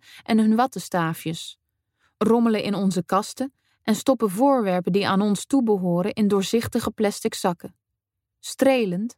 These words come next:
al die aandacht aan de ene kant, maar aan de andere kant voelt het ook een beetje invasief. Ook dat ze gewoon onze voordeur open laten staan, wel met een rood-wit lint ervoor gespannen,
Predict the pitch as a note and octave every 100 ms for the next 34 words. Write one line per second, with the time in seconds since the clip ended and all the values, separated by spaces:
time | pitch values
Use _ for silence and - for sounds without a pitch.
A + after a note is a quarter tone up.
0 | _ - G3 F#3 - F3 F3 F#3+ - -
1 | F#3 F3+ F3+ F3 - F#3 B3 - _ _
2 | _ _ A#3 - A3+ - C#4+ C#4+ B3 A3
3 | A#3 - A#3 A3 A3 - C#4 C#4 A#3 A#3
4 | A3+ - A3 G#3 G3+ - F#3 E3 - _
5 | _ _ _ _ _ _ _ _ _ _
6 | _ _ _ _ - B3+ D4 B3 - A#3
7 | G#3 G#3+ G#3+ A3 G3+ F#3+ - D4+ C4+ F3+
8 | - F3 E3+ E3+ E3 - - F3 D#3+ G3+
9 | A#3+ _ _ _ - F#3 G3+ G#3 G3 F#3+
10 | F#3 G3+ G3 F#3+ F3+ A#3 B3 G#3 F3+ F3
11 | E3+ F3 - E3 F3 B3